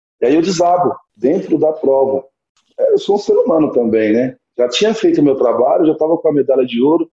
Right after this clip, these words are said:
então foi um momento que eu meio que desabei. Veio muita coisa na minha cabeça, eu escutei a voz dela no meu ouvido falando que tava orgulhosa,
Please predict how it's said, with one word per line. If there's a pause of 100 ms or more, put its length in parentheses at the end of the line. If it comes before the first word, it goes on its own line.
então
foi
um
momento
que
eu
meio
que (100)
desabei. (240)
Veio
muita
coisa
na
minha
cabeça,
eu
escutei
a
voz
dela
no
meu
ouvido
falando
que
tava
orgulhosa,